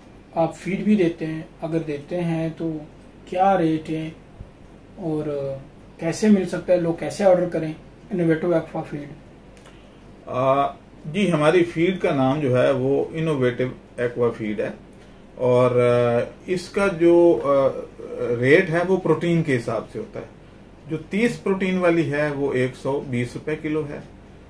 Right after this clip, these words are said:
Speaker 2: जो चालीस protein वाली feed है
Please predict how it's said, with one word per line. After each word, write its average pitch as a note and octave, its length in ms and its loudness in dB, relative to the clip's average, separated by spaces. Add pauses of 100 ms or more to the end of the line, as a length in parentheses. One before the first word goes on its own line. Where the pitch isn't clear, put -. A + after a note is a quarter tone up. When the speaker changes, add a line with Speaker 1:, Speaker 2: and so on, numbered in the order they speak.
(140)
Speaker 2:
जो D#3 260 -2 (120)
चालीस G3 360 4
protein F3 400 -6
वाली D#3+ 440 -2 (600)
feed D#3 240 6
है B2 260 0